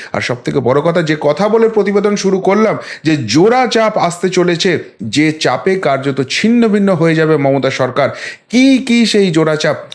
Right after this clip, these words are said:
সমস্তটা ব্যাখ্যা করব। দেখুন, আজকে সকালে মিনাকার, আহ,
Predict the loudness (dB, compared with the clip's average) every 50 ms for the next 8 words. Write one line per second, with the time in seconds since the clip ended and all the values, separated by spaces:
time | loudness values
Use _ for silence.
0 | _ -6 -4 -2 0 0 0 0 0 -2 -2 0 0 -2 -2 -2 -4 -4 0 0
1 | 0 0 0 -2 -4 -6 -14 -20 _ -6 -4 -2 -2 -2 -4 -4 -10 -16 -16 -14
2 | -4 -2 -2 0 0 -2 -4 -2 -2 0 0 0 0 0 0 2 2 2 2 2
3 | 2 2 0 0 0 0 0 2 0 0